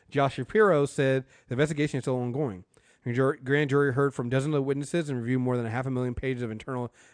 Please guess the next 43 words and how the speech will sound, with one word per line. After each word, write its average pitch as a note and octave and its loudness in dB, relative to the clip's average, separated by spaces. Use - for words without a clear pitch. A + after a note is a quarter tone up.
diocese, B2+ 0
uh, A2+ -6
documents, B2 -2
including E3+ 0
reports D#3 0
by B2 0
bishops D3+ -2
and B2+ -2
Vatican C3+ -2
officials D3 -2
about B2 -4
the, A#2 -4
uh, B2 -6
allegations B2+ -4
against A2 -8
the A#2 -12
priests. B2 -8
The - -10
panel D#3+ 6
concluded E3+ 2
that D#3+ 2
a C#3 -4
succession D#3+ 0
of C3+ 2
bishops, D#3+ -2
that C#3+ 2
a C3+ 4
succession D#3+ 0
of B2+ -4
bishops D#3 0
and C3+ -4
other C#3+ 2
diocese C3+ -2
leaders D3+ 0
tried D#3+ 6
to C3 -2
shield C4 0
the, F#3+ 2
the D3 -6
church F#3+ 2
from C3 -4
bad D3+ 4
publicity C3+ -4